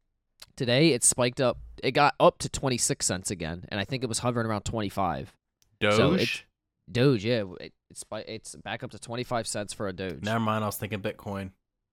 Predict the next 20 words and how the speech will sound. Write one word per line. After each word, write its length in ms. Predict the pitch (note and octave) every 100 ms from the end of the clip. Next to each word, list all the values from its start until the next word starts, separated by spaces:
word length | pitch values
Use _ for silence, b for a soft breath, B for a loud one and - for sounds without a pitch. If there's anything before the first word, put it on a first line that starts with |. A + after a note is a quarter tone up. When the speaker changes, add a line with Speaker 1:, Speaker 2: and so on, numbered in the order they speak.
| _ -
Speaker 2:
I 40 |
was 100 | G2
Speaker 1:
Yeah. 160 | G#2 F2+
Speaker 2:
thinking, 120 | F#2
Bi-, 120 | G#2
I'm 80 | G#2
like, 200 | G#2 F#2+
Doge 380 | A#2 C3 C#3+ A2
dropped 400 | - A#2 B2 -
to 120 | G#2 - -
twenty 380 | - A#2+ B2+ C3
Speaker 1:
Yeah, 180 | B2+
Speaker 2:
cents? 340 | A2+ B2 A2+ D3
Speaker 1:
Bitcoin. 260 | D3+ C3+ -
Yeah, 200 | A#2+ A#2
Bitcoin's, 420 | G#2 - F#3+ F#3
I 80 | A#2+
think, 180 | C3 -
forty-two 1500 | - G#2+ B2 B2+ B2 A#2+ A#2+ A#2 A#2 - - C3+ E3+ G3 G3
thousand. 600 | - D#3 D#3+ F3 E3+